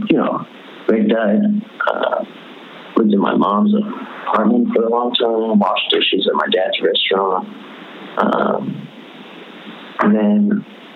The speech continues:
went back to Austin, tried to just pretty much destroy myself.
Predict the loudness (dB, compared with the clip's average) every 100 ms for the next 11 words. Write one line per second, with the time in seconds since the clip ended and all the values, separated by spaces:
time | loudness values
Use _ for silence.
0 | -4 2 4 4 4 4 2 2 0 0
1 | 0 0 0 0 2 0 -2 -8 -16 -18
2 | -18 -20 -20 -20 -20 -20 -20 -18 -12 -4
3 | 0 0 2 2 2 2 2 2 4 2
4 | 0 -4 -6 -2 0 0 2 2 2 2
5 | 2 0 0 -2